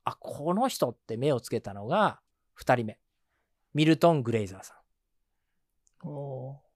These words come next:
Speaker 2: ー。
Speaker 1: 彼は、
Speaker 2: はい。
Speaker 1: あの、世界中の誰もが知っているニューヨークのアイコニックなあのロゴをデザインした人なんだけど、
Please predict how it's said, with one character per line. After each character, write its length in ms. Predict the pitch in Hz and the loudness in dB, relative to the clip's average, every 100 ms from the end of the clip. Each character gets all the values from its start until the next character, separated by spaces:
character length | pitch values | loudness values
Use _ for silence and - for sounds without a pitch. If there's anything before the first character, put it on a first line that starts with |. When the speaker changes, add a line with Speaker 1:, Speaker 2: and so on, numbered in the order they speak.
| _ _ | _ _
Speaker 2:
ー。 200 | - - | -20 -2
Speaker 1:
彼 280 | - 233 214 | 8 10 12
は、 240 | 196 190 | 12 10
Speaker 2:
は 100 | 151 | 10
い。 80 | 139 - _ _ _ | 4 -2 _ _ _
Speaker 1:
あ 160 | 139 151 | 0 2
の、 320 | 185 190 - - | 6 4 2 -4
世 200 | - 160 | 2 6
界 240 | 196 190 | 8 6
中 200 | 185 190 | 6 2
の 120 | 185 | 4
誰 260 | 156 175 240 | 8 8 8
も 100 | 196 | 4
が 120 | 147 | 2
知 140 | - | 0
っ 40 | 127 | -10
て 160 | - | -4
い 100 | 117 | -4
る 160 | 113 147 | 0 0
ニ 120 | 131 | 2
ュ 100 | 165 | 2
ー 20 | |
ヨ 160 | 175 180 | 4 2
ー 40 | |
ク 140 | - 120 | 0 -4
の 160 | 113 - | -4 2
ア 100 | 143 | 4
イ 100 | 165 | 4
コ 160 | - | 2
ニ 140 | 185 135 | -2 -2
ッ 20 | |
ク 120 | - | -6
な 100 | 110 - | -10 -6
あ 140 | - 165 | 2 6
の 160 | 196 | 8
ロ 140 | 202 185 | 10 8
ゴ 160 | 117 _ _ _ | 4 _ _ _
を 240 | - 214 - | 2 2 2
デ 140 | 139 139 | 2 4
ザ 160 | 139 | 4
イ 40 | 110 | 0
ン 20 | |
し 60 | - | -6
た 60 | |
人 140 | 98 101 | -10 -10
な 100 | 95 | -12
ん 20 | |
だ 80 | 95 | -12
け 80 | 98 | -4
ど、 340 | 120 107 - | -2 -2 -6